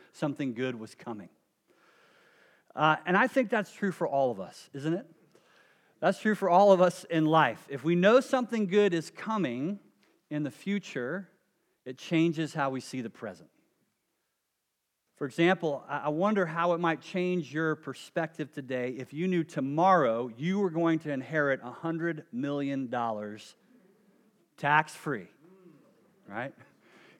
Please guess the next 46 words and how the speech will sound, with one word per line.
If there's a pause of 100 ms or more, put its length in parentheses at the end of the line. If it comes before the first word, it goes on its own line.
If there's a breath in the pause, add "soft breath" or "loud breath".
'Cause
we
all
know
how
taxes
work.
Okay,
so
this
is
tax-free,
hundred
million
dollars. (300 loud breath)
If
you
knew
you
were
gonna
inherit
that
tomorrow,
I
wonder
how
it
would
change
your
perspective
today. (1080)
Right? (580)
I
wonder,
for
example,
if
you'd
be
less
anxious
about
those
bills